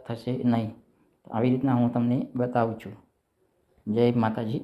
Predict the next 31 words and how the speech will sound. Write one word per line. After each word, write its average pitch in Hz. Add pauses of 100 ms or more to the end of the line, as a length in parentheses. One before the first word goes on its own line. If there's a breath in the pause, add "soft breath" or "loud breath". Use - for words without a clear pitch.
આ 120
અહીંયા 120
લખી 120
દીધું 123
છે. 139 (480)
અને 113
હવે 110
મિત્રો, 127
માય 131
ફોન્ટમાં 139
જઈને 135
આપણે 131
કરશું, 139
તો -
અહીંયા 127
કશું 127
થશે 123
નહીં. 120 (380 loud breath)
તો 113
ફોન્ટ 135
કન્વર્ટર 123
કરવાની 123
આરે 120
જરૂર 120
રહેશે, 117 (380 loud breath)
કેમ 131
કે 139
આ 123
Unicode 131
ફોન્ટ 120
છે, -